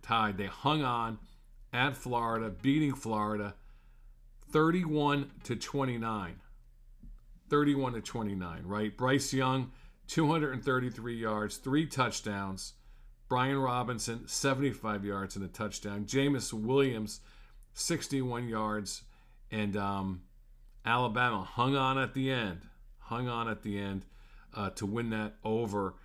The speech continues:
uh, Florida and to remain undefeated. They learned their lesson after that one, so they're home against, uh, Southern Miss, beat Southern Miss sixty-three to fourteen.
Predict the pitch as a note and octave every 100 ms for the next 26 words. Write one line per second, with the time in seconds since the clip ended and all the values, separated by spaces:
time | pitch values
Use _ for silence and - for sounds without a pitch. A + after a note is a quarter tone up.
0 | - - - - G2+ F2 - G#2+ A2+ G#2+
1 | G2+ G2+ G#2+ F#2 F#2 F#2+ G#2+ G#2+ G2+ F#2
2 | F2 A#2 A2+ F2 - - - - - -
3 | - - - - - - - - B2+ B2
4 | D3 D3 D3 C#3 D3+ - A2+ A2+ A2 G#2+
5 | B2 C3 A2 G#2+ G2 - G#2 G2+ G#2 A2
6 | G2+ C#3 C#3+ C3 A#2+ A#2 G#2 - A2 G2
7 | - C3 A2+ G#2+ B2 C3+ - - - -
8 | - - - D#3+ - - C3 B2 A#2 B2+
9 | A2+ - - G#3+ G#3+ - C#3+ A2 C3+ D3+
10 | C#3 G#2 - C#3 B2 - C3+ C3+ A2 G#2+